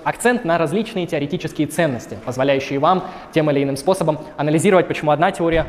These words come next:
лучше другой или хуже другой. Эм, я перевёл, привёл только некоторые, тут четыре, на самом деле их намного больше, там и единство, и широта объяснения, и там согласованность с прошлыми научными теориями, и наличие консенсуса научного и так далее.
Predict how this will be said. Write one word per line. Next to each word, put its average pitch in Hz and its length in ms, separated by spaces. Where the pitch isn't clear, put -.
лучше 156 260
другой 156 380
или 156 140
хуже 160 260
другой. 113 300
Эм, 113 300
я 170 160
перевёл, 185 320
привёл 165 240
только 160 200
некоторые, 185 420
тут 123 160
четыре, 156 320
на 131 80
самом 180 180
деле 151 160
их 143 80
намного 143 280
больше, 175 320
там 127 220
и 123 420
единство, 170 680
и 127 320
широта 139 380
объяснения, 147 720
и - 20
там 113 360
согласованность 131 720
с - 60
прошлыми 175 360
научными 147 380
теориями, 147 380
и - 20
наличие 131 380
консенсуса 160 500
научного 151 440
и 135 60
так 185 120
далее. 202 160